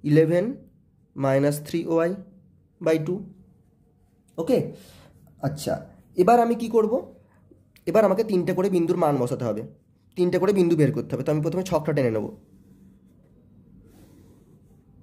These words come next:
বোঝা গেল?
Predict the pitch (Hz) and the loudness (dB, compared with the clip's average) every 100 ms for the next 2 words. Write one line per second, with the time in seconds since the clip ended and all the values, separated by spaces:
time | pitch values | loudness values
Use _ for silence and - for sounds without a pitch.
0 | - - - _ - _ _ _ _ _ | -20 -20 -20 _ -20 _ _ _ _ _
1 | _ _ - - - - - - - - | _ _ -20 -20 -20 -20 -20 -20 -20 -20
2 | - 165 185 196 | -4 0 4 4